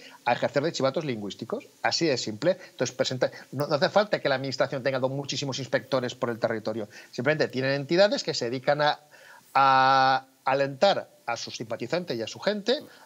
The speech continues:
a que si ven algo que consideran que atente contra los derechos lingüísticos de los catalanohablantes, lo denuncien. Claro, curiosamente, eh, son los catalanohablantes, los,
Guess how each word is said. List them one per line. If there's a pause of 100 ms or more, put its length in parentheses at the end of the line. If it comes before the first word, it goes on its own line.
(100)
a
que
si
ven
algo
que
consideran
que
atente
contra
los
derechos
lingüísticos
de
los
catalanohablantes,
lo
denuncien. (240)
Claro,
curiosamente, (300)
eh,
son
los
catalanohablantes,
los,